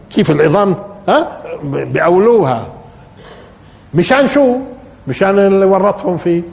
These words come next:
مرز-، ميرزا غلام أحمد هذا اللي قال: "أنا نبي". طب وشو ختم النبوة؟ على فكرة من ضمن الأشياء اللي بقولوها ختم النبوة، وسبق إني بينت في درس من دروس شو معنات ختم النبوة أصلًا.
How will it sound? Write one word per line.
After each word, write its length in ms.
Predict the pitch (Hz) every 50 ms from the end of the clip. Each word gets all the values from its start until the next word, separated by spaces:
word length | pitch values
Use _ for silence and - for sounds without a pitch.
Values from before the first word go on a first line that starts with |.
| - - - - - - - - -
مرز-، 360 | 151 175 147 123 - - -
ميرزا 300 | 139 175 165 143 135 151
غلام 320 | 139 151 160 160 156 160
أحمد 320 | 151 127 139 139 127 113 120
هذا 140 | 120 120 123
اللي 120 | 123 123
قال: 200 | - - 143 -
"أنا 180 | 143 139 143 139
نبي". 200 | 135 - - - - - - -
طب 100 | - 180
وشو 180 | 190 - 339 320
ختم 260 | - 285 277 285 302
النبوة؟ 500 | 269 254 254 233 226 208 185 175 160 135 - - -
على 80 | 123 -
فكرة 360 | 170 - - 139 131 117 - - - - - 139
من 100 | 143 139
ضمن 140 | 190 208
الأشياء 400 | 208 170 160 160 143 - 180 170
اللي 120 | 156 165 160
بقولوها 360 | 139 - 165 160 151 131 135
ختم 280 | - - 175 - 180 170
النبوة، 360 | 165 156 135 123 113 104 - - - - - - -
وسبق 340 | 147 139 - 220 196 170 -
إني 140 | 175 170 165
بينت 320 | 147 165 175 202 185 -
في 80 | - 165
درس 260 | 151 190 170 - 165
من 120 | 165 147
دروس 200 | 135 160 165 139
شو 100 | - 277
معنات 260 | 320 311 311 277 - -
ختم 200 | 208 185 175 190
النبوة 380 | 170 165 147 147 143 147 139
أصلًا. 220 | 135 - - 117